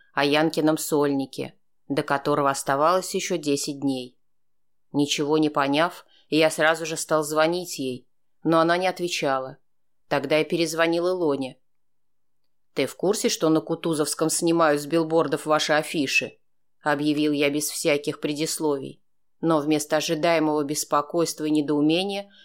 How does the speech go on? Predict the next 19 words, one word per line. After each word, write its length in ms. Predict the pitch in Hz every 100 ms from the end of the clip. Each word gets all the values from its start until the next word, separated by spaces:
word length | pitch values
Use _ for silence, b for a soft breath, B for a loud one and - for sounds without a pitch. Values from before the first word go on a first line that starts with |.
| b
Мачебелли 580 | 170 175 165 156 185 180
вдруг 260 | 165 165
взорвалась. 720 | 156 160 156 160 151 143 - - _ _ _ _ _ -
«Конечно, 500 | - 320 370 427 427
я, 180 | 311 311
блядь, 240 | 302 349
в 80 | -
курсе! 540 | - 302 294 - 277 - B B B B
Я 160 | 220 330
теперь 320 | 349 359 370
все 280 | - - 403
это 200 | 392 370
дерьмо 380 | 320 339 320 311
разгребаю!» 840 | 285 247 269 226 262 233 220 214 _ _ _ _
проорала 640 | 160 160 156 151 147 143
она. 340 | 143 143 139 - _ _ _ _ _ _ _ _ _
«Какое 340 | 156 139 165
еще 160 | 180 180
дерьмо? 540 | 156 170 180 180 139